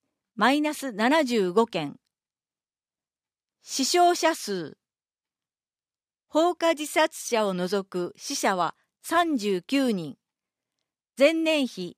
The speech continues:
プラス八人。負傷者は百四十一人。前年比、マイナス八人。火災ゼロの日、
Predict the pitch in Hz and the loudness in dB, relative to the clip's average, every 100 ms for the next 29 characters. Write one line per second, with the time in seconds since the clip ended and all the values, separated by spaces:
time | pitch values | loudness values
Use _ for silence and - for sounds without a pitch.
0 | _ _ - 247 294 - 277 247 262 - | _ _ 2 2 2 -2 -6 -4 -4 2
1 | 254 - - _ _ _ _ _ _ _ | 0 0 -8 _ _ _ _ _ _ _
2 | _ _ _ _ _ - 277 370 370 330 | _ _ _ _ _ -6 -2 2 2 2
3 | 240 196 180 - _ _ _ _ _ 262 | 0 2 0 -2 _ _ _ _ _ -4
4 | - 330 349 330 220 208 190 175 - 254 | 2 2 4 2 0 2 0 -2 -2 -2
5 | 220 156 - _ _ _ _ _ _ _ | -2 -6 -16 _ _ _ _ _ _ _
6 | 233 277 311 311 285 233 - 175 - _ | 4 4 4 2 2 0 -6 -14 -16 _
7 | _ _ - 269 320 302 302 254 240 262 | _ _ 0 2 2 0 -2 -8 -4 -2
8 | - 254 170 143 _ _ _ _ _ _ | 0 -2 -2 -8 _ _ _ _ _ _
9 | _ _ _ _ _ _ _ _ _ - | _ _ _ _ _ _ _ _ _ -2
10 | 262 - 349 320 - 208 330 311 233 185 | 0 4 2 2 -8 0 2 4 2 0
11 | - 180 | -4 -10